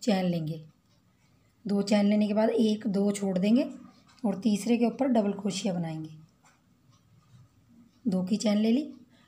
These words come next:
फिर हमने दो किया और फिर एक दो छोड़ के तीसरे के ऊपर डबल क्रोशिया ऐसे बनाएंगे। ये देखिए, तो ये हमारा पैटर्न, ये पैटर्न यहाँ बीच में आ गया।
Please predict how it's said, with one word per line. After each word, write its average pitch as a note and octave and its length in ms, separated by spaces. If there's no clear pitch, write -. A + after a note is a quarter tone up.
फिर A3+ 200
हमने A3 240
दो G3 220
किया A3+ 280
और F#3+ 120
फिर A3 160
एक A3 380
दो G3+ 240
छोड़ G3+ 240
के C4+ 140
तीसरे A3 360
के B3 100
ऊपर B3+ 300
डबल G3+ 240
क्रोशिया G#3 420
ऐसे F#3+ 200
बनाएंगे। D3+ 380
ये - 360
देखिए, D#3 300
तो A3 80
ये G3+ 160
हमारा G#3 300
पैटर्न, A3+ 440
ये G#3+ 160
पैटर्न A3+ 360
यहाँ G#3 220
बीच G3 240
में G3 100
आ E3 100
गया। D3 180